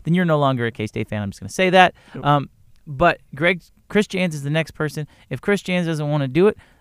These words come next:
Speaker 1: um, a guy by the name of K T Turner. He's currently a coach at Oklahoma. He was a Manhattan High School alum. His dad was a coach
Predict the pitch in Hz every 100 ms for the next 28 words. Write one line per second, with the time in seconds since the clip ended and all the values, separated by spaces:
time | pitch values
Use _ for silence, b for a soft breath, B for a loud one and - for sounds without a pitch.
0 | b 127 123 - - 127 135 147 151 147
1 | 147 147 120 - - 175 185 - 165 160
2 | 147 131 113 - b b 131 - 160 160
3 | 156 147 - 113 107 135 160 - 98 101
4 | 101 98 135 160 247 _ _ _ _ -
5 | 131 127 110 107 104 147 165 - 120 127
6 | 151 - 151 139 131 143 175 147 117 107
7 | 120 127 151 147 120 107 98 - 135 156